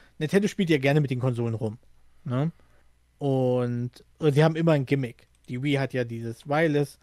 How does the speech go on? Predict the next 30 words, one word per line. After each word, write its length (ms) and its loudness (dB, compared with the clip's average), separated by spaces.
ähm, 400 -2
Wii 160 2
U 80 4
hat 100 -2
das 140 -4
Tablet. 500 0
Und 80 -12
ich 100 -4
hatte 120 -2
bei 100 4
der 80 2
Switch 240 -6
gehofft, 200 -4
dass 80 -6
es 100 -18
zumindest 340 0
als 240 -8
Möglichkeit 520 0
gibt, 180 -4
weil 140 0
ich 100 -8
bin, 220 -2
ich 120 -18
benutze 280 -2
nie 220 -2
die 120 -2
Swe-, 400 0
äh, 180 0
Switch 360 -6
mobil. 480 -2